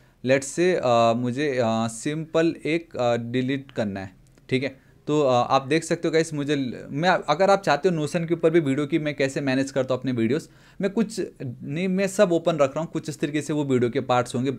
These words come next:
होना, होगा सब। तो कैसे आप देख सकते हो एक एक चीज़, एक एक डेफिनेशन यहाँ पे है, पहले मुझे क्या स्टेप फॉलो करना है, दूसरा क्या स्टेप होगा, तीसरा क्या, चौथा क्या, पाँचवा क्या। तो इस तरीके से एक एक स्टेप हम जाएंगे जिससे आपको ही पता च-, अच्छा पहले ये करना है,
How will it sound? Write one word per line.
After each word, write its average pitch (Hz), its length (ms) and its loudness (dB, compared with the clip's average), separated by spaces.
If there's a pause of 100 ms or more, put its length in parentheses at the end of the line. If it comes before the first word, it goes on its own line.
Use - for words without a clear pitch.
(260)
होना, 113 160 -2
होगा 117 280 -2
सब। 135 280 -4 (380)
तो 170 80 0
कैसे 156 460 2
आप 160 160 4
देख 156 220 -2
सकते - 260 -6
हो 98 160 -4
एक 160 200 -2
एक 190 220 4
चीज़, 185 320 -2
एक 156 180 0
एक 151 180 0
डेफिनेशन 165 560 0
यहाँ 139 260 -2
पे 156 100 0
है, 151 160 -4 (280)
पहले 143 220 6
मुझे 143 220 -2
क्या 139 200 2
स्टेप 139 260 -2
फॉलो 135 240 2
करना 135 220 -2
है, 131 60 0
दूसरा 127 320 -4
क्या 135 160 0
स्टेप 131 260 -4
होगा, 123 180 0
तीसरा 127 340 -4
क्या, 131 180 -2
चौथा 127 320 -2
क्या, 127 160 -2
पाँचवा 123 380 -4
क्या। 127 200 -4 (560)
तो 165 60 -2
इस 165 140 -2
तरीके 180 200 2
से 185 220 -4
एक 160 200 -2
एक 190 140 0
स्टेप 185 380 0
हम 165 160 0
जाएंगे 156 320 0
जिससे 151 380 -2
आपको 147 420 2
ही 185 120 4
पता 175 220 0
च-, - 80 -12
अच्छा 156 300 -4
पहले 135 240 0
ये 127 140 0
करना 104 280 -8
है, - 60 -20